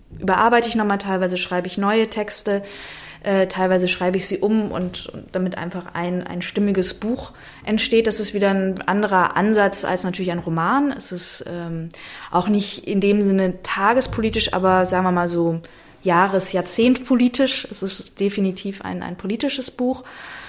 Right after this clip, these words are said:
Und ich switche gerade zwischen zwei Romanideen, an denen ich, an, ich arbeite an beiden. Mal, ähm, ist das eine ein bisschen größer auf meinem Schreibtisch, mal das andere.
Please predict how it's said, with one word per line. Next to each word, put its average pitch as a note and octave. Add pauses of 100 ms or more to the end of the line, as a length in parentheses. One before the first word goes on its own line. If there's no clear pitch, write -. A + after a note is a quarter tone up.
(240)
Und A#3
ich -
switche A3+
gerade F3+
zwischen F#3
zwei E3+
Romanideen, F3
an E3+
denen F3+
ich, F#3 (460)
an, E3+
ich -
arbeite F#3+
an E3
beiden. A3+ (680)
Mal, E3+
ähm, D#3+
ist -
das -
eine E3+
ein F3
bisschen E3+
größer E3
auf D#3+
meinem D#3
Schreibtisch, D#3+
mal D#3
das D#3
andere. F#3